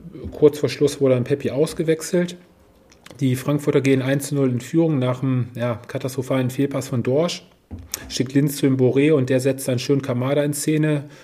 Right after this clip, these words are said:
und der spitzelt den Ball dann an Rafa Ginkiewicz zur verdienten eins zu null Führung bis dato, äh, ähm, über die Linie. Und in der zweiten Hal-, und dann hatte noch, äh, Lindström, so wie die letzten Wochen auch, mal wieder eine super Chance,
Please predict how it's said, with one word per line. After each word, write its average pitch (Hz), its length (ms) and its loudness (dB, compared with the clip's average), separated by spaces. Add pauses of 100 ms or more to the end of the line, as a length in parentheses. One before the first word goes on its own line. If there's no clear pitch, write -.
(100)
und 120 120 -4
der 127 80 2
spitzelt 131 440 -6
den 127 140 -4
Ball 127 160 -2
dann 127 200 0
an 120 260 -2
Rafa 123 260 -2
Ginkiewicz 135 500 -4
zur 117 540 -2
verdienten 127 480 -4
eins 127 240 -4
zu 139 60 -2
null 123 100 2
Führung 147 260 4
bis - 140 -6
dato, 139 520 2
äh, 123 260 2 (680)
ähm, 117 420 -2
über 131 200 0
die 120 100 0
Linie. 165 380 2 (1000)
Und 135 380 6
in 131 80 0
der 123 140 2
zweiten 139 420 0
Hal-, 139 180 -4
und 127 120 0
dann 131 120 6
hatte 135 200 -2
noch, 127 240 2
äh, 127 100 2
Lindström, 143 540 2
so 135 120 2
wie 131 100 4
die 123 40 2
letzten 131 320 0
Wochen 131 240 0
auch, 143 340 2 (160)
mal 123 220 -2
wieder 139 100 4
eine 131 140 2
super 147 340 -2
Chance, 151 600 0